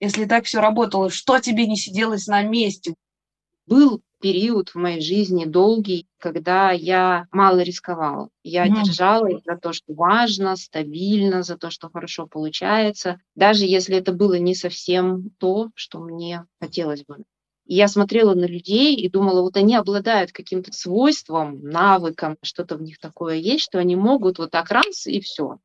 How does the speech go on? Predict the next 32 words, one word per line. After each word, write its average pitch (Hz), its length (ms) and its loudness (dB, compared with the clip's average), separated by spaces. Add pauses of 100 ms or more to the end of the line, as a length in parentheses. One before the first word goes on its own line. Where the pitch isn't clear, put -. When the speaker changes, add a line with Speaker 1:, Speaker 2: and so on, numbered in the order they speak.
(180)
Speaker 2:
Ну 247 180 2
да, 196 220 6
я 170 180 2
потеряла 170 480 0
весь 165 160 -4
свой 165 160 -4
круг 233 220 2
общения, 302 580 4
я 196 120 2
потеряла 175 720 2
уровень 202 440 4
дохода, 220 600 2
ну, 240 300 -2
потеряла, 160 540 -2
неважно. 151 440 -10 (340)
Но 226 540 6 (220)
нет 226 340 4
никакого 160 480 -8
качества. - 600 -18 (160)
Это 190 560 2
так 190 240 0
кажется. - 640 -2 (180)
Чтобы 233 320 2
прыгнуть, 277 360 6
надо 233 180 4
просто 220 320 -2
прыгнуть. - 500 -2 (140)
Нельзя 233 380 2
к - 60 -8
этому 196 240 -4
подготовиться 170 640 -4
никак. 143 360 -14